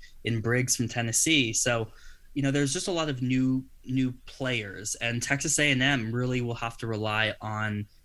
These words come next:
kind of their four returning starters. Um, and I think that will go a long way. I do think that they're gonna struggle at the start of the year. We should mention that Katya Townsend was basically not been out because of injury, and she just came back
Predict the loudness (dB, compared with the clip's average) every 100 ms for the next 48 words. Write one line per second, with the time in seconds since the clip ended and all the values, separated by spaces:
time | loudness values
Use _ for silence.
0 | -2 0 0 -2 -2 0 2 2 0 0
1 | 0 0 2 0 0 -2 -2 -2 -2 -4
2 | -2 -2 0 0 2 2 0 0 0 0
3 | 0 0 0 0 0 0 0 0 0 0
4 | 0 -2 -2 -4 -6 -4 2 2 4 2
5 | 2 0 0 0 0 -2 -4 -4 -4 -4
6 | -2 -2 -2 -2 -2 -2 -4 -4 -8 -18
7 | -2 0 2 2 2 2 0 0 2 0
8 | -2 -2 -2 -2 -2 -2 0 0 0 0
9 | -2 -4 -14 -20 -20 _ -4 -4 -6 -14
10 | 0 2 4 4 4 4 0 -4 -6 -2
11 | 0 2 2 2 -2 -4 -2 0 0 0
12 | -2 -2 -2 -2 -2 -4 -2 -2 0 0
13 | 0 2 0 0 -4 -10